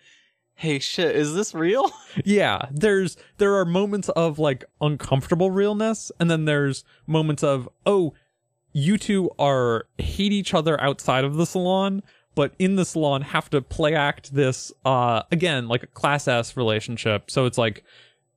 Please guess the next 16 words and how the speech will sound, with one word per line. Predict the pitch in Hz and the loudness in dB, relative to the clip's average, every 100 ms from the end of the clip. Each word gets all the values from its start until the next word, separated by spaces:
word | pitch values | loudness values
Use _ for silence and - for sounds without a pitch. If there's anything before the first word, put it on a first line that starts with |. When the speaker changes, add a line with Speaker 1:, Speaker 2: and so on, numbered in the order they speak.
| _ _ - | _ _ -4
Speaker 2:
uh, | 123 113 104 | -2 0 2
Speaker 1:
Not | 151 135 | 0 -2
explicitly. | - - 151 156 160 160 | -6 -4 0 0 0 0
Speaker 2:
not | 185 | 0
explicitly | 196 - - 156 170 185 190 | 0 -4 -2 0 0 0 0
Yuri. | 190 196 196 190 185 | 2 0 0 -2 -4
Speaker 1:
Like, | 135 180 175 | -4 -4 0
Speaker 2:
It | |
Speaker 1:
like | 185 196 | -2 0
Speaker 2:
is | 190 | 0
like, | 165 151 - - | 0 -2 -4 -6
you | 147 | -2
know, | 135 127 | 0 -2
Kohai | - 160 151 135 | 0 0 2 0
senpai, | 131 139 127 127 120 | 0 0 0 0 2
uh, | 117 | 0